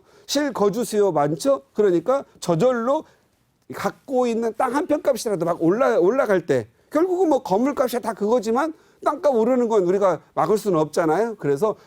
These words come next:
요, 요 이 번 시장이 앞으로 좀 발전할 걸로 보여집니다. 그리고 세 번째, 재개발, 재건축. 요 이제 두렵습니다. 이제 현금 청산 두렵습니다.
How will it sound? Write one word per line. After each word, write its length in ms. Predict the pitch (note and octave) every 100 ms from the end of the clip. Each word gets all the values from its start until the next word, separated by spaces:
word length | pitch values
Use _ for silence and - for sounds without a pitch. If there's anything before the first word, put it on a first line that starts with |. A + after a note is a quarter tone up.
| E3
요, 180 | F#3 B2+
요 280 | D3 G3 B3
이 380 | D3+ F3+ B3+ C4+
번 260 | D4 D4+
시장이 600 | B3 - A#3+ G3 A3+ D4 -
앞으로 400 | C#3+ - F3+ D#3+
좀 220 | G3 A#3+ - _
발전할 540 | E3 D#3 F#3+ F3 D#3+
걸로 400 | D#3+ D3+ G#3+ G#3+ _ _
보여집니다. 760 | E3 B3 F3+ D3+ B2+ F3 C#3+ - - - - -
그리고 440 | G#3+ B3+ F#3+ A3+
세 260 | G#3 C4 D#4
번째, 480 | D#4+ E4 D#3+ C#3+ - _ - - _ _ _
재개발, 640 | - G3+ B3 D#4+ D4+ C#4+
재건축. 680 | - F#3 B3 D4 - D#3+ B2 _ _ _ -
요 160 | A3 C#4+
이제 200 | B3 G3
두렵습니다. 840 | - G#3 C#4+ C4 C4 A3 F3 G3+ -
이제 360 | G#3 G3 A#3 F#3
현금 500 | G3 G#3+ C4+ D#4+ D#4+
청산 300 | C4+ B3 G#3
두렵습니다. 720 | F#3+ C4 B3 G3+ F#3 D4+